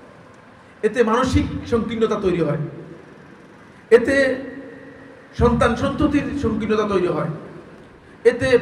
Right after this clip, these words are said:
পরিবেশের সংকীর্ণতা আপনার জীবনের উপর সংকীর্ণতার প্রভাব বিস্তার করে। এজন্য আপনার ঘরটা হতে হবে প্রশস্ত। আমি যেখানেই ভাড়া থাকি, প্রথম দিন আসি যেখানে ভাড়া, ভাড়া উঠেছি, অনেক বড় বাসা ভাড়া,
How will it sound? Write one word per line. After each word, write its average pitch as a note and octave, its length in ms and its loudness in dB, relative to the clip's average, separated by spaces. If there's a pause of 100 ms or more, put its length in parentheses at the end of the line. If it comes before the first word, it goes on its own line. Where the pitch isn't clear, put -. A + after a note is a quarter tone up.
পরিবেশের D4 400 4
সংকীর্ণতা B3+ 600 2
আপনার G3+ 460 2 (420)
জীবনের C#4 340 2
উপর A#3+ 220 2
সংকীর্ণতার G3+ 560 0
প্রভাব F#3+ 260 2
বিস্তার E3 280 -4
করে। C3+ 220 -4 (960)
এজন্য B3+ 260 2
আপনার A#3+ 360 4
ঘরটা A#3 340 4
হতে B3+ 180 2
হবে A#3 120 10
প্রশস্ত। - 500 2 (1000)
আমি A3+ 200 0
যেখানেই C#4+ 380 4
ভাড়া B3 180 6
থাকি, G#3+ 260 0 (320)
প্রথম G#3+ 300 0
দিন A3 180 -4
আসি F#3 260 -6
যেখানে G3+ 280 -2
ভাড়া, F3+ 220 2
ভাড়া F3+ 220 0
উঠেছি, E3 360 -4 (520)
অনেক B3+ 280 4
বড় A#3 160 10
বাসা G#3 300 2
ভাড়া, D#3+ 280 0